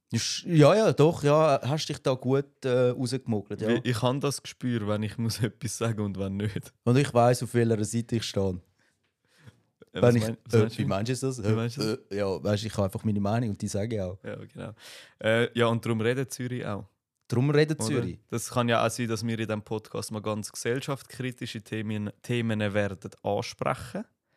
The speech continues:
Speaker 2: Und dann ist es gut, dass du sagst, was du denkst.
Speaker 1: Wir werden aber natürlich auch Gegenparteien holen.
Speaker 2: Ja, ganz sicher.
Speaker 1: Damit die, äh,
Speaker 2: Ganz
Speaker 1: Gespräche
Speaker 2: sicher.
Speaker 1: dann auch ein bisschen hitziger werden und, äh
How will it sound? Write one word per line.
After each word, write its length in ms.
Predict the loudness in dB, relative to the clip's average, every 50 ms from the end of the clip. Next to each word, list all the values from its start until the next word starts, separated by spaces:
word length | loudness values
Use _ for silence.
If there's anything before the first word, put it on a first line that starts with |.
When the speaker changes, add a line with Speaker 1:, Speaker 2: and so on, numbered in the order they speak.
| _ _ _ _ _ _ _ _ _ _ _ _ _
Speaker 2:
Und 460 | -4 -2 -2 0 0 -2 -4 -6 -8 -16 _ _
dann 160 | -2 -2 0
ist 100 | -2 -4
es 80 | -6 -6
gut, 260 | -4 -4 -4 -4 -6
dass 140 | -8 -8 -8
du 80 | -8
sagst, 280 | -8 -6 -6 -6 -6 -8
was 140 | -10 -12 -12
du 100 | -12 -10
denkst. 380 | -8 -8 -8 -8 -10 -14 -18 _ _ -4
Speaker 1:
Wir 140 | -2 2 2
werden 220 | 2 2 2 0
aber 140 | -2 -2 -2
natürlich 300 | -4 -4 -4 -4 -4 -4
auch 100 | -4 -4
Gegenparteien 640 | -2 -2 -2 0 0 0 -2 0 0 -2 0 0 0
holen. 280 | -2 -2 -4 -6 -8 -10 _ _ _ _ -2
Speaker 2:
Ja, 80 | -2 0
ganz 280 | 0 0 0 0 -2 -2
sicher. 280 | -4 -6 -8 -4 0
Speaker 1:
Damit 340 | 0 2 2 2 -2 -2 -2
die, 120 | -2 0 0
äh, 120 | 0 0
Speaker 2:
Ganz 100 | -2 -4 -4
Speaker 1:
Gespräche 320 | -2 0 2 4 4 4
Speaker 2:
sicher. 100 | 2 0 -2
Speaker 1:
dann 140 | -2 -2
auch 180 | -2 -2 -4 -4
ein 60 | -6
bisschen 260 | -4 -4 -6 -8 -10 _
hitziger 600 | -4 -4 -4 -4 -4 -10 -8 -4 -2 -2 0 2
werden 340 | 2 2 0 0 -2 -2 -4
und, 240 | -4 -4 -4 -6 -6
äh 200 | -8 -8 -8